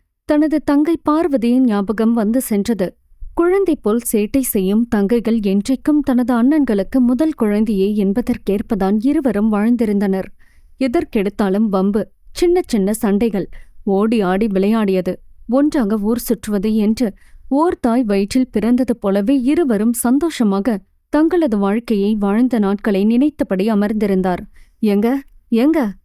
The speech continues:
என்று அவரது தோலை தொட்டு உலுக்கவும் தான் சுய நினைவிற்கே வந்திருந்தார். "என்னம்மா,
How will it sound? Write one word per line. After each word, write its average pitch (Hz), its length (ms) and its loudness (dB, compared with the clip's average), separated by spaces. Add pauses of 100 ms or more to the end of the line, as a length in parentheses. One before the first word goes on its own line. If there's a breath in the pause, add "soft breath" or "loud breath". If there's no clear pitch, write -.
(280)
என்று 320 320 2
அவரது 311 420 0
தோலை 277 300 2
தொட்டு 285 440 0
உலுக்கவும் 262 400 0
தான் 220 200 0
சுய 302 320 0
நினைவிற்கே 233 580 0
வந்திருந்தார். 208 680 0 (280)
"என்னம்மா, 196 580 0